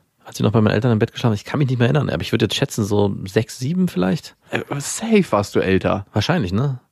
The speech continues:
Speaker 2: Du warst zwölf, dreizehn, vierzehn.
Speaker 1: Oh, nee, nee, war ich nicht.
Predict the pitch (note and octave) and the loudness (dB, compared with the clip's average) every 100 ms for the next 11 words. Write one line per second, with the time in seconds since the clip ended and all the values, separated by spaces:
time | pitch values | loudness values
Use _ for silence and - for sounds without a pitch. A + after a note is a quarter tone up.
0 | _ _ A#2+ B2+ A#2 - - C#3+ D3 - | _ _ -2 -2 -2 -6 0 2 2 0
1 | B2 B2+ C3 - D#3+ D#3 - A#2 A#2 A2+ | 0 0 -4 -4 -2 -2 0 0 0 0
2 | A2 F#2+ F2+ G#2 C#3 C3+ A2 F2 F#2 F#2 | 0 -2 -6 0 4 4 4 2 -4 -6
3 | F#2 - - | -12 -16 -20